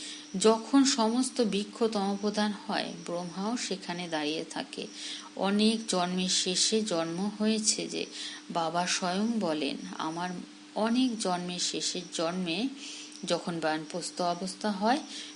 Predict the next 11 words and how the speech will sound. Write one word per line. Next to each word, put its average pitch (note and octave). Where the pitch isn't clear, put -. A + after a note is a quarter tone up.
তখন F3
বাবা D#3+
এসেছেন, E3+
যিনি F#3
এসে C4+
ধান্দা E3+
ইত্যাদি E3+
থেকে G3
ছাড়িয়েছেন।" A#3+
ষাট B3+
বছরের B3+